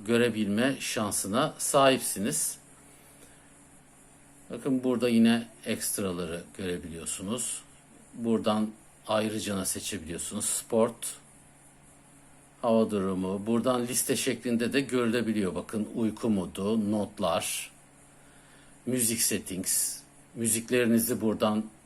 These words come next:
ayarlayabiliyorsunuz. Atlatabiliyorsunuz. Pause play yapabiliyorsunuz. Ee, sevgili dostlar. Bu da çok güzel olmuş. Morda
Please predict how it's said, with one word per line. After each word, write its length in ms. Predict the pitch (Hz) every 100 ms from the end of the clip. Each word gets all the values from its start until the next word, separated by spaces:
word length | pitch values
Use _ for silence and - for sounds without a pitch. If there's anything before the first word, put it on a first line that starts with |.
| -
ayarlayabiliyorsunuz. 840 | - 110 110 107 107 98 98 - 98
Atlatabiliyorsunuz. 1080 | - 117 - 120 120 107 113 113 117 113 -
Pause 300 | 110 107 117 -
play 260 | 110 113 110
yapabiliyorsunuz. 920 | 110 120 113 107 110 - 104 107 - - - - - - - -
Ee, 240 | 104 104 98
sevgili 480 | - 110 95 98 95
dostlar. 500 | 101 - 113 131 - -
Bu 120 | 113
da 120 | 113
çok 280 | 117 113 -
güzel 340 | 95 101 117 - - - - - - - - - -
olmuş. 680 | 110 98 95 120 - - - - - - - - - - -
Morda 480 | 123 131 117 135